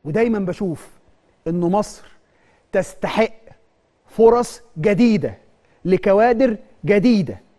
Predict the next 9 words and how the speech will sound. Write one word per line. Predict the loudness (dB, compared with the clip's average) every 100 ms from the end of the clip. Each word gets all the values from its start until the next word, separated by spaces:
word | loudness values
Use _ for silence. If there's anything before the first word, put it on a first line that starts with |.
| _ _
بأي | 0 2 4 2
حال | -2 -2 -2
من | 0 -2
الأحوال، | -4 -4 0 2 2 -2 -8 _ _ _ _
ومصر | 0 2 2 2 0
مليانة | 2 0 0 -2
كوادر | -4 -6 -6 -10 -20 _ _ _ _ _ _ _ _ _ _ _ _ _ _ _ _ _ _ _ _
على | -2 0
الله، | 2 4 2